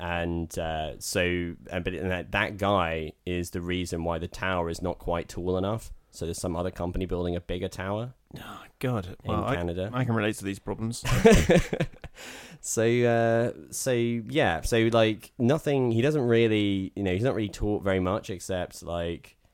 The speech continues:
Speaker 1: you know, he, like, spends a bit more time with his daughter and his, um,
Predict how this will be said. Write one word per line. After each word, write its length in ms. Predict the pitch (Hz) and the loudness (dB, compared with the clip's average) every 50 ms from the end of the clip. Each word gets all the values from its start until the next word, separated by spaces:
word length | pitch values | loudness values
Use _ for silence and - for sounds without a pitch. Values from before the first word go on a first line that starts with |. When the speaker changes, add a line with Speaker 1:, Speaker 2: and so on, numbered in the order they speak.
| _ _ _ _ | _ _ _ _
Speaker 1:
you 140 | - 95 92 | -8 -4 -2
know, 100 | 87 85 | -2 -2
he, 80 | 85 85 | -2 -4
like, 220 | 87 82 80 - 69 - - - 80 85 | -4 -6 -6 -8 -12 -16 -16 -18 -16 -14
spends 320 | 71 - - 101 98 95 92 | -10 -6 -2 0 0 0 0
a 20 | |
bit 100 | 90 92 | -2 -2
more 140 | 92 90 90 | -2 -2 -4
time 280 | - - 92 87 90 90 | -4 -4 -4 -4 -2 -2
with 100 | 87 90 | -4 -4
his 140 | 90 87 | -6 -6
daughter 360 | - 90 85 87 85 - 95 90 | -6 -6 -4 -6 -6 -4 -4 -4
and 140 | 85 85 | -2 -2
his, 320 | 85 82 82 - - - - - - | -4 -4 -6 -8 -14 -18 -18 -12 -8
um, 480 | 90 90 85 82 80 80 82 82 82 | -6 -4 -4 -4 -4 -4 -4 -4 -6